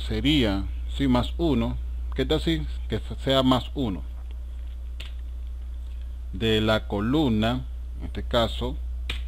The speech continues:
in es igual a sum?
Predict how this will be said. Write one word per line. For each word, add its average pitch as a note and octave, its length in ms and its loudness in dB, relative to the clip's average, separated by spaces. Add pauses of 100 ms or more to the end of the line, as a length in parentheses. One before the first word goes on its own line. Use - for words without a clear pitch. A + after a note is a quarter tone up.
(380)
in C#3+ 300 6 (3000)
es C3 320 2
igual A#2+ 460 6 (200)
a G#2+ 100 0
sum? A#2+ 380 4